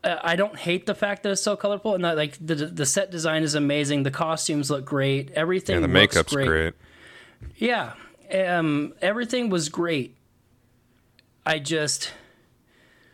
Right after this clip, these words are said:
Speaker 1: for those reasons mentioned, those are the, and I, I'll watch this movie again. I don't know if I'll watch it every Halloween, but it definitely, it's a vibe. This movie is
Speaker 2: Hmm.
Speaker 1: definitely a Halloween vibe.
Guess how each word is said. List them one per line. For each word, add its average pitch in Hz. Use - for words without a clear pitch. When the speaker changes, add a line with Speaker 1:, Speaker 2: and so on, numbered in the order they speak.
Speaker 1:
for -
those 147
reasons 143
mentioned, 143
those 156
are 156
the, 143
and 170
I, 190
I'll 220
watch 175
this 151
movie 143
again. 131
I 131
don't 151
know 151
if 135
I'll 139
watch 135
it 139
every 139
Halloween, 139
but 147
it 143
definitely, 170
it's 185
a 160
vibe. 131
This 139
movie 165
is 123
Speaker 2:
Hmm. 87
Speaker 1:
definitely 175
a 147
Halloween 151
vibe. 135